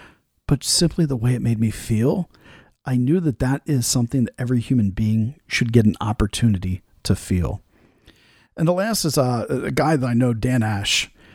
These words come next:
I used to do, uh, these challenge courseworks with him, and he, he always had a great saying. He said, "What are guarantees in life?" And anytime he'd ask this question at this, like,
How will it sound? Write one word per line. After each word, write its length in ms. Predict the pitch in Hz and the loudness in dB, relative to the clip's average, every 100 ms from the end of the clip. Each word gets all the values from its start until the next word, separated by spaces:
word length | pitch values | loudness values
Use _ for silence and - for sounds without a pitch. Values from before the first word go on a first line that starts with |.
| _ - | _ -6
I 140 | - | -4
used 260 | 101 143 - | 0 -2 0
to 60 | 131 | 0
do, 120 | 120 | 0
uh, 180 | 104 101 | -2 -4
these 280 | 110 107 - | -4 -4 -4
challenge 480 | - 135 139 120 - | -4 0 0 0 -2
courseworks 640 | 139 113 - 104 - - | 0 0 0 -2 -2 -2
with 120 | 107 | -2
him, 120 | 95 | 0
and 80 | 92 | 0
he, 180 | 104 - | 0 0
he 140 | 139 139 | -2 0
always 240 | 220 180 | 2 2
had 160 | 131 110 | 0 -2
a 60 | |
great 360 | 90 101 107 - | -2 -2 -2 -2
saying. 480 | - 104 98 98 - - - _ | 0 2 0 -2 -8 -20 -20 _
He 120 | - | -4
said, 160 | - 139 | -2 0
"What 200 | 208 233 | 0 0
are 280 | 185 143 _ _ - | 0 -2 _ _ -2
guarantees 800 | 156 156 139 - 151 143 135 113 | 0 2 0 -2 -2 2 2 0
in 180 | 101 101 | -2 -2
life?" 420 | 92 76 - - - _ _ _ _ - | -2 -4 -10 -14 -18 _ _ _ _ -4
And 160 | 147 | 0
anytime 500 | 170 185 - 151 147 | 0 0 0 0 2
he'd 180 | 123 127 | 0 -2
ask 220 | 131 131 | -2 -2
this 160 | - 113 | -2 -4
question 380 | - 127 - 113 | 0 0 2 -2
at 100 | 98 | 0
this, 220 | 98 - | -2 -2
like, 160 | 98 | -4